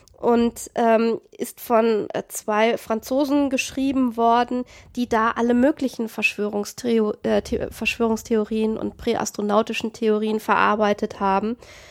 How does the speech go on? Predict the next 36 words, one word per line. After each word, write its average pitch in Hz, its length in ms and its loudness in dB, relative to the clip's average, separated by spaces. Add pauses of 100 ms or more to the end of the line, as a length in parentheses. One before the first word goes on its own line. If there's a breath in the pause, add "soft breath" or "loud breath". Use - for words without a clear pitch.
(240 loud breath)
und 220 380 2
die 233 140 4
auch 214 160 2
da 214 180 4
über 226 220 2
die 220 260 -2
Vril-Gesellschaft 240 1040 2
und 214 120 -10
die 226 100 -8
Thule-Gesellschaft 214 1040 0
schreiben 208 500 0
und 202 160 -2
diese 208 200 0
ganzen, 214 580 2 (360 loud breath)
äh, 208 180 4
Geschichten - 520 0
da 190 180 2
irgendwie 196 480 -4
ins, - 360 -6
ins - 220 -4
Spiel 202 360 0
bringen. 196 420 -2 (560 loud breath)
Und, 214 540 2
ähm, 202 380 4
da 196 160 2
weiß 190 220 4
man 220 120 2
eigentlich - 360 -6
auch 202 100 -2
schon 196 480 0
genau, 208 340 4
in 214 140 2
welchem 202 720 -2
Zusammenhang 196 640 0
das 196 200 -8
dann 202 280 0